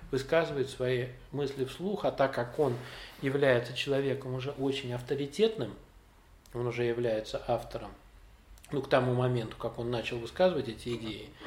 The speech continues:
он уже был автором "Войны и мира" и Анны Карениной, как минимум. И так как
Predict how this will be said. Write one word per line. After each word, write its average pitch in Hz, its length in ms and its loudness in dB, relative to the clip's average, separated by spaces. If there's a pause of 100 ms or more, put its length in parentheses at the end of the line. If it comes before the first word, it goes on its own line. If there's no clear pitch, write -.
(300)
он 120 140 -2
уже 117 180 0
был 123 200 4
автором 117 360 2
"Войны 117 380 0
и - 20 0
мира" 151 260 0
и 113 40 2
Анны 117 240 0
Карениной, 117 680 -4 (3000)
как 131 420 12
минимум. 113 480 -2 (340)
И 127 60 -12
так 131 200 6
как - 380 0